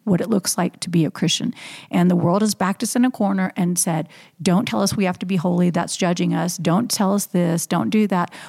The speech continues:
Well, I'm sorry. There's a big difference between holy and warning people and judging people and alienating them. And what you're doing is you're saying there's way more. There's an intimate relationship with God for you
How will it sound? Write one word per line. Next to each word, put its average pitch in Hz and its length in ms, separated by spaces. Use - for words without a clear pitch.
Well, 208 140
I'm 226 160
sorry. 180 320
There's 175 160
a 175 60
big 175 240
difference 180 360
between 175 280
holy 214 560
and 175 280
warning 196 380
people 262 480
and 180 180
judging 175 360
people 180 480
and 190 240
alienating 170 680
them. - 180
And 190 180
what 220 160
you're 247 240
doing 220 440
is 180 140
you're 240 100
saying 185 440
there's 214 280
way 190 200
more. 190 340
There's 202 220
an 190 140
intimate 254 440
relationship 185 720
with 190 400
God 160 280
for 214 300
you 214 460